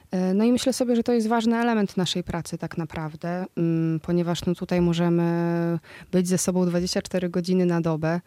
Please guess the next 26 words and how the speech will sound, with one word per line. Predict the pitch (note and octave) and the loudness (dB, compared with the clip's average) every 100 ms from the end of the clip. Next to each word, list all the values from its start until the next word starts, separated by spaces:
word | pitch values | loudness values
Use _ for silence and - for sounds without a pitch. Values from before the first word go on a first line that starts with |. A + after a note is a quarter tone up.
| - - - - | -12 -20 -20 -4
No | E3+ | 0
i | |
jakby | F3+ F3+ F3+ | 2 2 0
dzięki | G3 F#3 F#3+ | 0 0 0
temu | F#3+ F#3+ F#3+ | 2 2 2
pokazujemy | F3+ F3+ F3 F3 F3+ F3 F3 | 2 -2 0 0 2 2 2
zarówno | F3 F3 F3 F3 | 2 0 2 0
i | F3+ | -2
swoje | - - F#3+ G3 | -4 0 0 0
słabości, | - F#3+ F#3 F#3 - F3 | 0 -2 0 -2 -2 -4
dzieci | E3 F#3 - | -2 -2 -2
pokazują | - F#3+ F3+ F#3+ F#3 | -4 -2 0 2 0
swoje | - - F#3+ | -2 -2 -2
słabości | - F#3 F3+ F#3+ F3+ - F3 E3 | -2 -4 -2 -2 -2 -2 0 2
i, | E3+ E3+ E3+ E3+ E3+ | 2 2 2 2 2
nie | E3+ | 2
wiem, | D#3+ D#3+ | 2 2
nie | F3+ | 2
można | F3+ F#3 | 2 0
nikogo | F#3 F#3 F3+ | 0 0 -2
tak | F3 E3+ | -2 -2
naprawdę | F3+ - F3 F3+ | -2 0 0 0
udawać | F3 F3 E3 D#3 | 0 0 0 -2
przez | - D3+ | -4 -6
ten | - D#3+ | 0 -2
czas. | - D#3+ F#3+ - | 0 -2 -2 -6